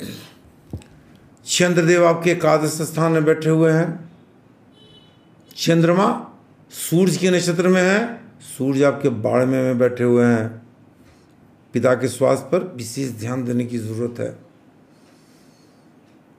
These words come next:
फाइनेंस सेक्टर में काम करते हैं तो काफ़ी सोच समझ कर डिसीजन लेंगे।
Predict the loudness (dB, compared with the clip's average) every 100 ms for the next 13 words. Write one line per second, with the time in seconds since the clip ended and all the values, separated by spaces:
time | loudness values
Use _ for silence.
0 | _ -2 2 4 4 2 0 -2 0 2
1 | 2 2 2 2 2 0 2 2 4 0
2 | 0 0 0 0 -2 -2 -2 2 4 4
3 | 0 -2 0 2 0 0 0 0 -2 0
4 | 0 2 2 4 4 4 6 4 4 0
5 | -4